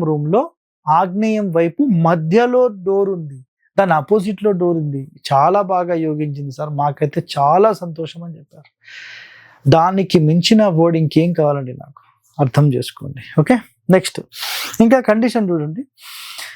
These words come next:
So, దక్షిణంలో చెప్పేసాను ఎక్కడ పెట్టాలో, దక్షిణ నైరుతి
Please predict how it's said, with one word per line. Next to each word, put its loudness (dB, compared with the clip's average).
So, 6
దక్షిణంలో 0
చెప్పేసాను -2
ఎక్కడ 0
పెట్టాలో, 0
దక్షిణ -6
నైరుతి -2